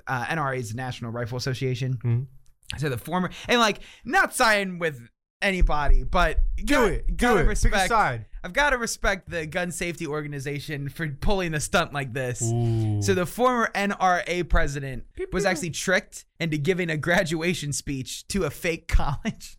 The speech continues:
Speaker 2: Yeah, it was the James Madison Academy
Speaker 1: <laughs>
Speaker 2: and the empty
Speaker 1: Which
Speaker 2: chairs.
Speaker 1: is close, 'cause James Madison is an actual college.
Speaker 2: He's an actual guy, too.
Speaker 1: Yeah, well, yeah. <laughs> But James Madison is an actual university.
Speaker 2: Uh,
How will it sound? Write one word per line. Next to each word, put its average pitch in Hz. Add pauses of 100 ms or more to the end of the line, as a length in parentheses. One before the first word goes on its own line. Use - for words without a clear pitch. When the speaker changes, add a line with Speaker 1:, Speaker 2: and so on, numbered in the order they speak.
(120)
Speaker 2:
Yeah, 127
it 117
was 120
the 123
James 143
Madison 135
Academy 120 (140)
Speaker 1:
<laughs> -
Speaker 2:
and 117
the -
empty 143
Speaker 1:
Which -
Speaker 2:
chairs. -
Speaker 1:
is 240
close, 220
'cause 190
James 226
Madison 151
is 127
an 131
actual 131
college. 104 (220)
Speaker 2:
He's 151
an 165
actual 131
guy, 131
too. - (160)
Speaker 1:
Yeah, 120
well, 190
yeah. 135 (320)
<laughs> -
But 185
James 247
Madison 185
is 131
an 151
actual 147
university. 120 (300)
Speaker 2:
Uh, 127